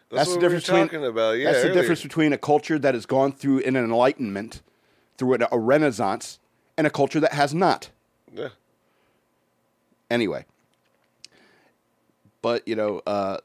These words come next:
Speaker 2: yeah, these journalists are just like, "Uh, he was a, he was a good man. He was an austere religious scholar. He never hurt anybody." <laughs> Leader of a,
Speaker 1: Here's
Speaker 2: the
Speaker 1: the
Speaker 2: most
Speaker 1: thing
Speaker 2: dangerous
Speaker 1: that
Speaker 2: terrorist org-, organization on earth.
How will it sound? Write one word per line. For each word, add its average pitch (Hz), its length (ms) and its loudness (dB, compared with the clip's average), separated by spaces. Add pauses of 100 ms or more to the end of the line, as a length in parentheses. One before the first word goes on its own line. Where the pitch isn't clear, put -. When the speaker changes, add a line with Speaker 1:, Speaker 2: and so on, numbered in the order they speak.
(100)
Speaker 2:
yeah, 143 180 0
these 113 180 -6
journalists 117 480 -2
are 107 80 -2
just - 260 -8
like, 107 220 -4
"Uh, 117 240 -16
he 139 80 -12
was 143 180 -8
a, 127 180 -2
he 143 80 -10
was 135 160 -8
a 127 40 -6
good 135 280 -4
man. 127 280 -2 (540)
He 160 80 -4
was 151 160 -2
an 135 220 -2
austere 127 560 -2
religious 117 500 -4
scholar. 120 720 -2 (380)
He 143 100 -6
never 123 280 -2
hurt 127 280 -2
anybody." 117 680 -4 (340)
<laughs> - 640 -16
Leader 135 640 0
of 120 200 0
a, 120 160 0 (680)
Speaker 1:
Here's - 200 -8
Speaker 2:
the 202 40 -4
Speaker 1:
the 220 60 0
Speaker 2:
most 220 100 4
Speaker 1:
thing 233 140 2
Speaker 2:
dangerous 156 200 2
Speaker 1:
that 135 60 0
Speaker 2:
terrorist 220 320 4
org-, 202 300 2 (100)
organization 190 560 0
on 165 160 0
earth. 147 160 -2